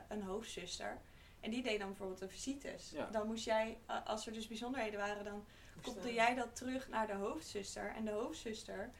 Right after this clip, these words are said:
Speaker 2: Die
Speaker 1: ging
Speaker 2: ging
Speaker 1: dat
Speaker 2: dan,
Speaker 1: dan bespreken
Speaker 2: ja.
Speaker 1: met de arts.
Speaker 3: Ja.
Speaker 1: Maar dat kunnen wij ons gewoon niet meer voorstellen.
Speaker 3: Nee. Nee, je had wel type A en type B verpleegkundigen.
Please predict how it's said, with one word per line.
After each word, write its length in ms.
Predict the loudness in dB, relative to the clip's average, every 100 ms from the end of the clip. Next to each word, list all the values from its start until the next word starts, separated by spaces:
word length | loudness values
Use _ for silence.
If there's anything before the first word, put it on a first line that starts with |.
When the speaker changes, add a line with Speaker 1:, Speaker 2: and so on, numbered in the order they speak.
| -8
Speaker 2:
Die 100 | -4
Speaker 1:
ging 20 |
Speaker 2:
ging 120 | 0 2
Speaker 1:
dat 80 | 4
Speaker 2:
dan, 20 |
Speaker 1:
dan 120 | 4 2
bespreken 380 | -2 2 2
Speaker 2:
ja. 60 | 2
Speaker 1:
met 120 | -2
de 80 | 2
arts. 440 | 4 4 0 -10 -2
Speaker 3:
Ja. 300 | 4 4 2 -10 -10
Speaker 1:
Maar 120 | -4
dat 160 | -4 -2
kunnen 220 | -2 2
wij 240 | 4 4 4
ons 280 | 0 -4 -10 -14
gewoon 380 | -12 -6 -2 0
niet 160 | 0 0
meer 140 | -2
voorstellen. 580 | 2 2 2 2 2 2
Speaker 3:
Nee. 140 | 0 -8 -18 -18 -18 -4
Nee, 120 | 6 8
je 60 |
had 100 | 8
wel 120 | 6 2
type 260 | 0 0
A 220 | 2 2
en 100 | 2
type 240 | 2 -2 2
B 260 | 6 6
verpleegkundigen. 840 | 4 0 0 2 -2 0 -2 -4